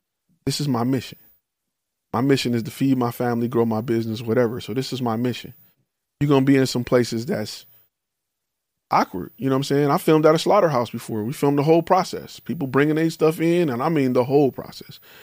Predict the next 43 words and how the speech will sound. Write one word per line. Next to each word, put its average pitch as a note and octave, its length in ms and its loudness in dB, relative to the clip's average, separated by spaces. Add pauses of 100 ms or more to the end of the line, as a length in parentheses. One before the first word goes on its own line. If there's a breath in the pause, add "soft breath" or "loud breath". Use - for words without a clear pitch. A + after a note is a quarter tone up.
(440 soft breath)
You D3+ 80 2
look E3+ 220 8
at C#3+ 140 4
bacon E3 280 6
and C#3+ 80 0
stuff D#3 260 2
differently. C3 480 2
If A2 100 -6
you C#3+ 160 2
a C3 40 2
meat D3 220 2
eater, B2 320 0
you D3 180 -4
look E3+ 220 4
at G#3+ 80 -2
stuff C3 260 0
differently. A2 400 -4
Like, F2 180 -14
"I F#2+ 100 -8
never F#3+ 240 -2
seen F#3 220 0
it E3 60 2
go E3 140 2
from D#3+ 160 -6
this E3 160 0
to C3+ 100 -4
this." C3+ 320 -2 (600 soft breath)
You C3+ 60 0
know C#3 60 4
what - 20 4
I'm C3+ 60 -2
saying? C#3+ 480 2
If A#2+ 140 -4
you're E3 140 4
a D#3+ 40 8
vegetarian, F3 720 4
that F3 120 2
may F#3+ 180 4
be G3 240 0
a F#3 60 6
very G3 300 4
uncomfortable A3 520 0
place. C4 480 -2